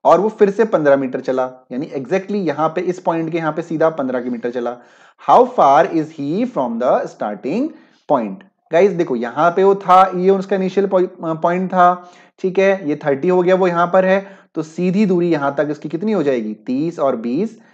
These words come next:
पचास हो जाएगी, जो कि यहाँ पे नहीं है, तो none of these आपका क्या हो जाएगा? आंसर हो जाएगा, ठीक है? क्लियर हो गया? चलो, बढ़ते हैं क्वेश्चन नंबर सिक्स की तरफ। बहुत बढ़िया, सभी लोगों ने सही आंसर किया है, well done।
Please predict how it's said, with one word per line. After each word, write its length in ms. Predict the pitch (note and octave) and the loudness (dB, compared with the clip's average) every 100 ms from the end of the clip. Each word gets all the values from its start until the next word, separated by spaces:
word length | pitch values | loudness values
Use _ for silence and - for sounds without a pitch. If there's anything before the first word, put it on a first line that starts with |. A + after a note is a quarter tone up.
| _ - | _ -12
पचास 360 | A#2+ C3+ D3 E3+ | -2 4 4 2
हो 60 | |
जाएगी, 280 | E3+ F3+ G3+ | 0 0 0
जो 140 | D#3+ | -2
कि 120 | C#3 C#3+ | -4 -6
यहाँ 160 | C3 | -6
पे 100 | A#2+ | -4
नहीं 320 | B2 A#2+ E3+ | -6 -6 -6
है, 380 | E3+ F#3 A#3 A#3+ - _ | -2 0 -2 -6 -20 _
तो 80 | C#3+ | -4
none 200 | C3 B2+ | -2 0
of 140 | C3+ | 0
these 200 | A#2+ B2+ | 0 -2
आपका 240 | A#2+ A#2+ A2+ | -2 -4 -6
क्या 180 | A#2+ | -4
हो 80 | A#2 | -4
जाएगा? 360 | A#2 A#2 A#2+ E3 D3 A2 - | -4 -4 2 4 4 0 -8
आंसर 300 | A2+ G2+ G#2 | -8 -10 -14
हो 100 | G2 | -16
जाएगा, 340 | A2+ - - _ _ _ | -16 -18 -20 _ _ _
ठीक 140 | B2 A2+ | -8 -4
है? 340 | F#3+ F#3+ _ - | -4 -6 _ -2
क्लियर 160 | D3 | 0
हो 120 | E3 E3 | 2 4
गया? 460 | F3+ F#3+ - - _ | 4 2 -2 -20 _
चलो, 180 | G#2+ G2+ | -8 -6
बढ़ते 280 | A2+ - | -6 -4
हैं 80 | C#3+ | -6
क्वेश्चन 220 | C3+ - | -6 -8
नंबर 560 | B2 A#2 C#3 A#3 - _ | -8 0 0 0 -4 _
सिक्स 280 | _ D#3+ - | _ -8 -8
की 120 | A#2+ | -10
तरफ। 300 | G#2 - - _ _ _ _ _ _ _ _ | -10 -12 -16 _ _ _ _ _ _ _ _
बहुत 140 | C3 C3+ | 0 0
बढ़िया, 200 | B2+ A#2+ | 0 0
सभी 180 | D#3+ F3 | 0 0
लोगों 140 | F3+ | 0
ने 80 | F3 | -2
सही 200 | D#3 D3+ | -2 -2
आंसर 280 | C#3 C#3 C3 | -2 -4 -6
किया 180 | B2+ | -4
है, 100 | E3 | -2
well 140 | D#3 A#2+ | -2 -4
done। 160 | G2+ | -8